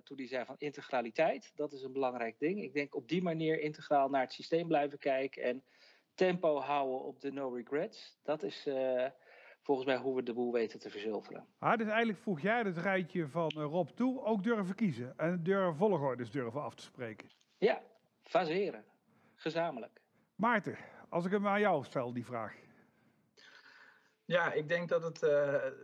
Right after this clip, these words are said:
Speaker 3: ik sluit me heel erg aan bij wat de vorige twee sprekers hebben gezegd. Dus ik wil daar eigenlijk wat aan toevoegen. Ik denk dat wij heel vaak, ehm, ook wel aanlopen tegen, ehm, eh, het misschien gebrek aan capaciteit op de, op de gemeentehuizen in de ambtelijke diensten, hè. Dus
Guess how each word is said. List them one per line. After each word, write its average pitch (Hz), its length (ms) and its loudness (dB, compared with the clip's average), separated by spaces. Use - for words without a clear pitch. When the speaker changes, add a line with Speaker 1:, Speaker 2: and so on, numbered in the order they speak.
Speaker 3:
ik 156 140 -12
sluit 175 240 0
me 170 60 0
heel 190 140 4
erg 190 100 0
aan 160 200 -2
bij 151 140 0
wat 151 160 -4
de 147 80 -14
vorige 143 260 -4
twee 127 160 -2
sprekers 123 280 -4
hebben 107 180 -6
gezegd. 131 360 -2
Dus 127 140 -4
ik 127 120 -6
wil 123 140 2
daar 120 100 2
eigenlijk 117 320 -4
wat 120 140 -2
aan 107 100 -2
toevoegen. 196 460 -2
Ik 135 100 -4
denk 139 160 2
dat 139 180 0
wij 131 300 2
heel 135 300 0
vaak, 127 420 -6
ehm, 117 680 2
ook 147 140 2
wel 143 140 0
aanlopen 147 540 0
tegen, 117 600 -4
ehm, 107 560 -4
eh, 101 360 -6
het - 200 -10
misschien 120 360 2
gebrek 139 320 2
aan 135 100 0
capaciteit 135 640 -2
op 147 200 -6
de, 135 460 0
op 127 160 -8
de - 60 -12
gemeentehuizen 131 840 -2
in 127 120 -6
de 127 60 -4
ambtelijke 123 380 -6
diensten, 156 380 -2
hè. 247 80 -2
Dus 147 300 -6